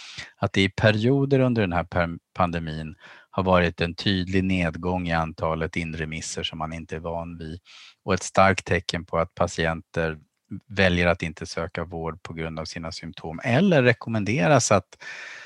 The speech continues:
ta ett covid-test och stanna hemma istället för symptom som kanske borde utredas. I början när den här pandemin kom, då fanns det ju en skräck för sjukvården och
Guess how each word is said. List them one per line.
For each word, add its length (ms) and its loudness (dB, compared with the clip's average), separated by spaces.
ta 160 4
ett 80 4
covid-test 680 4
och 60 -2
stanna 300 4
hemma 440 4
istället 460 2
för 100 -2
symptom 500 -6
som 340 -10
kanske 280 0
borde 240 -6
utredas. 840 -8
I 80 -2
början 480 8
när 60 6
den 100 4
här 80 6
pandemin 480 2
kom, 260 -6
då 100 -6
fanns 260 0
det 100 -6
ju 60 -2
en 120 -4
skräck 420 0
för 140 -6
sjukvården 840 -4
och 160 -6